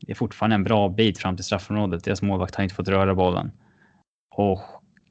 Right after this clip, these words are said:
då kan jag förstå att man sista tio bara chansar och slänger in en stor stark target och hoppas att det,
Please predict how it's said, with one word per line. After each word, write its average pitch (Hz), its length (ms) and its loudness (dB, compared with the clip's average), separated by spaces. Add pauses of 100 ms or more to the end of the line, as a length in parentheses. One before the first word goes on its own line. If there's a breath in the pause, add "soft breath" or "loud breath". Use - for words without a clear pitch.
(360)
då - 220 -2
kan 95 160 -2
jag 95 80 -2
förstå 101 420 2
att 87 100 2
man 92 120 0
sista - 300 -4
tio 92 560 2 (1300 loud breath)
bara 92 200 6
chansar 92 540 2
och 87 80 -4
slänger 90 280 -4
in 90 200 -4
en 87 180 -4
stor 90 240 -4
stark 87 340 -2
target 90 460 -2
och 90 60 -4
hoppas 90 400 -4
att - 200 -12
det, 87 340 -2